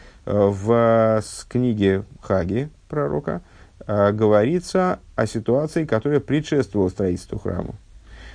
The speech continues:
А, «Уммидар вимгейн боендем дем бейс амигдаш», необходимо, э, значит, заниматься строительством бейс амигдаш, э, «издос аналия фу-, фунамацев декойдем шинивны абаис». По этой причине,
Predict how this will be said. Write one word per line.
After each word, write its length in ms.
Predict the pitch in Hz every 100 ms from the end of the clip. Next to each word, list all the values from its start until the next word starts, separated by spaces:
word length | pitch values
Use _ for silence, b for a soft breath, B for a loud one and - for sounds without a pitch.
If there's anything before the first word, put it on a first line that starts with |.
| B
А, 260 | 101 101 104
«Уммидар 720 | - 107 104 98 98 151 180
вимгейн 680 | 151 131 110 127 151 165 139
боендем 580 | 123 143 147 131 117 104
дем 200 | 104 104
бейс 280 | 131 117 110
амигдаш», 460 | 98 98 120 139
необходимо, 840 | 120 107 98 - 104 110 123 113 95
э, 160 | 92 - -
значит, 300 | - - -
заниматься 500 | 143 90 95 135 151
строительством 600 | - 87 117 151 127 107
бейс 160 | 101 98
амигдаш, 420 | 117 196 196 165 - B B -
э, 220 | 104 107 -
«издос 580 | 180 196 170 143 123 - -
аналия 760 | 117 113 104 110 165 180 147
фу-, 220 | 127 113
фунамацев 720 | 107 107 101 107 151 165 156 135
декойдем 480 | 113 135 156 165
шинивны 560 | 147 117 131 147 135 123
абаис». 440 | 110 117 98 73
По 120 | - 95
этой 260 | 110 117
причине, 600 | 113 113 - 208 208 139